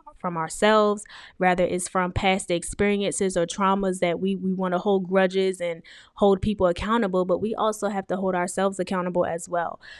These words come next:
So that is a power in letting go. I know this was a short episode, but I just had three simple, practical points. Um, and if necessary,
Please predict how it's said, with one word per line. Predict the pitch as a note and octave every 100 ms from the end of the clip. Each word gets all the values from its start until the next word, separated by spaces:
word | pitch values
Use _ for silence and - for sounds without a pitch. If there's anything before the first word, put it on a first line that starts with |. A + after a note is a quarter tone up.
| -
So | - G3+
that | G#3+ B3+
is | D#4
a | D4
power | C4+ G3 G3 G#3+
in | G#3 F#3+ F#3+
letting | F#3 F#3 F3
go. | F3+ F#3 F#3 F#3
I | G#3
know | A#3+ A3+
this | A3 G#3
was | G3 F#3+
a | F#3
short | - G3 G3
episode, | F3+ F3+ F#3+ F#3+ F3+ F3+ F3+
but | F3 F#3 - - - -
I | E4
just | F#4 E4+
had | D#4 C#4+ C#4
three | A#3+ C#4 C#4+
simple, | C#4+ - B3 B3+ B3+ B3 A#3+
practical | A#3+ G#3+ G#3+ A3 G#3+
points. | G#3 G#3 F#3 F#3 F3+ - - _ -
Um, | G3+ F#3+ F3+ F3+ G3 - _ -
and | A#3
if | C4+
necessary, | C#4 B3+ C4 C4 A3 G3+ G3 G#3+